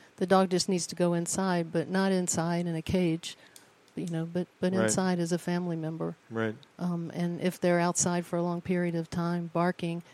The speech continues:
Speaker 1: we usually get those type of calls, especially the time of year where it's cool out and people have
Speaker 2: Mm-hmm.
Speaker 1: their windows open. And so we just tell the people that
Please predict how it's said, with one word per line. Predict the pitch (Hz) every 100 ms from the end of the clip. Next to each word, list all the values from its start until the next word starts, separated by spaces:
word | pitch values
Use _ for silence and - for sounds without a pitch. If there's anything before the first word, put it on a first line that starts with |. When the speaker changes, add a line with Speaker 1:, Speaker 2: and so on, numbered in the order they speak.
| -
Speaker 1:
we | 180
usually | 175 170 170
get | 170 185 -
those | 170
type | 160 160 156
of | 160
calls, | 175 170 165
especially | 165 170 165 - 160 156 _ _
the | -
time | 165 165 165
of | 160
year | 160
where | 160 156
it's | -
cool | - 175 160
out | 160 160
and | -
people | 165 151
have | 160
Speaker 2:
Mm-hmm. | 156
Speaker 1:
their | 151
windows | 160 165 160
open. | 156 - 165 - - -
And | 175
so | 170
we | 170 170
just | 170 -
tell | 175
the | 165
people | 156 170 - 175
that | 170